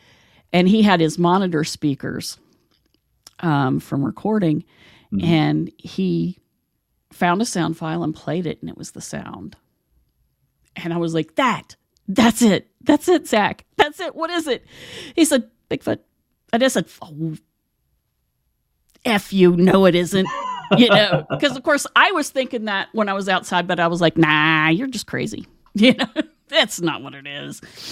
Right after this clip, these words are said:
Speaker 1: And, uh, he said, "Nope, that's what it is." I'm like, "It's a moose, right? It's a moose. Somebody had a moose." He's like, "No, it's Bigfoot." And it was actually one of Matt Moneymaker's recordings from Ohio.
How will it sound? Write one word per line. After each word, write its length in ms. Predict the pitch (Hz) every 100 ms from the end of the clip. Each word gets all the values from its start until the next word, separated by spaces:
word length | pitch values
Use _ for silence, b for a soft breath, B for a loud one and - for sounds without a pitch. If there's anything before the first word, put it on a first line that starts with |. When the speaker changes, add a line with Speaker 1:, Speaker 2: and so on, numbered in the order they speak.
| B B B B _ -
Speaker 1:
And, 300 | 262 247 233
uh, 260 | 214 196 -
he 160 | 220 226
said, 200 | 240 220
"Nope, 280 | 196 262 -
that's 240 | 233 -
what 100 | 285
it 80 | 262
is." 360 | 294 175 214
I'm 160 | - 208
like, 160 | 220 359
"It's 100 | 359
a 60 |
moose, 560 | 254 214 165 - - - _
right? 340 | - 202 277 294
It's 140 | 247 254
a 40 |
moose. 280 | 220 170 156
Somebody 360 | - 233 240
had 180 | 226 220
a 60 | 190
moose." 400 | 175 170 - - b b b
He's 160 | _ 247
like, 140 | 247
"No, 460 | 233 247 262 254 254 - -
it's 180 | 220
Bigfoot." 560 | - 262 240 - 151 135 -
And 100 | 196
it 80 |
was 140 | 208 214
actually 360 | 262 254 254
one 200 | 214 202
of 80 | 180
Matt 260 | 175 170 -
Moneymaker's 880 | 175 170 160 160 - 151 160 - -
recordings 560 | 160 151 175 160 151 156
from 180 | 156 147
Ohio. 640 | 147 143 143 - -